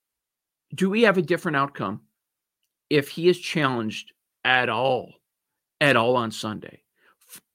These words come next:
in, after the first hole, like, okay, maybe we have a tournament. At sixteen, it popped up when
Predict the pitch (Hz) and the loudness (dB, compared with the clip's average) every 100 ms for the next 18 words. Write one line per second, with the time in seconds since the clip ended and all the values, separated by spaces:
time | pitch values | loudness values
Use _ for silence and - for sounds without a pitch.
0 | - 160 175 - 147 151 220 214 226 254 | 0 4 4 4 4 2 2 0 2 -2
1 | 262 294 277 247 175 156 - 165 160 262 | 2 8 8 8 6 2 2 2 4 6
2 | 269 135 - _ _ - 127 160 220 220 | 6 4 -6 _ _ -8 -2 -2 -2 0
3 | 202 190 190 - 254 208 - _ - _ | 4 4 2 0 0 0 -8 _ -20 _
4 | _ - 170 - 247 - - 285 254 151 | _ 0 0 0 -4 -4 -6 -2 0 0
5 | - 160 147 156 113 - 156 160 151 147 | 4 4 4 0 0 0 2 4 2 -2